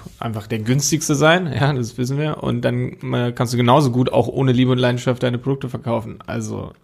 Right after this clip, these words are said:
jetzt zumindest für einen gewissen Zeitraum, ob das jetzt dauerhaft und irgendwie nachhaltig ist, ist eine andere Frage, aber, äh, das ist ja sonst dieser Ansatz, der, glaub ich, so viel, glaub ich, den du grad meintest, irgendwie, äh, kommt, ne? Einfach so viel Umsatz wie möglich in kürzester Zeit oder sowas mit einem E-Commerce-Shop oder sowas aufzubauen.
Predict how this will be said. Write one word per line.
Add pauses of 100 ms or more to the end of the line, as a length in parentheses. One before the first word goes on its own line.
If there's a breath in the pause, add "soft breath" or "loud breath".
(120)
jetzt
zumindest
für
einen
gewissen
Zeitraum,
ob
das
jetzt
dauerhaft
und
irgendwie
nachhaltig
ist,
ist
eine
andere
Frage,
aber, (460 loud breath)
äh,
das
ist
ja
sonst
dieser
Ansatz,
der,
glaub
ich,
so
viel, (440)
glaub
ich,
den
du
grad
meintest,
irgendwie,
äh,
kommt,
ne?
Einfach
so
viel
Umsatz
wie
möglich
in
kürzester
Zeit
oder
sowas
mit
einem
E-Commerce-Shop
oder
sowas
aufzubauen.